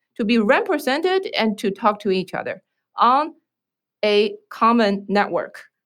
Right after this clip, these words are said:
Okay? And the blockchain is, uh, is already accomplished this, despite all the technology deficiencies.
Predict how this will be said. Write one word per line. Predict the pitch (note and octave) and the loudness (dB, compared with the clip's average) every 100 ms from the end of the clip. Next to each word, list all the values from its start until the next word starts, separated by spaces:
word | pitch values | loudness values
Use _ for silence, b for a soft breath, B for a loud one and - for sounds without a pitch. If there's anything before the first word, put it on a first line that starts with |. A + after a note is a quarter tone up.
| _ _ - | _ _ -6
Okay? | F#3 F#3 B - | -6 -6 B 0
And | D4 D#4+ | 2 2
the | |
blockchain | C#4 E4+ G#4 G4+ E4 - | 2 2 2 0 -2 2
is, | A#3+ C4 C4+ | 0 2 -2
uh, | - | 0
is | A#3 A#3 - | 0 0 -2
already | - A3+ D4+ A#3 | 0 2 2 0
accomplished | - A3 A3+ D3+ - | -2 -4 -2 -6 -8
this, | B2+ - | -10 -2
despite | G3+ G3+ C4+ C4 | -2 2 2 2
all | G#3 A3+ | -2 -2
the | |
technology | A3 G#3+ F#3 F3+ E3+ E3+ E3 - F3 | -4 -6 -4 -4 -4 -4 -8 -10 -8
deficiencies. | E3 D#3+ D3+ C#3 - - _ | -6 -6 -8 -14 -18 -20 _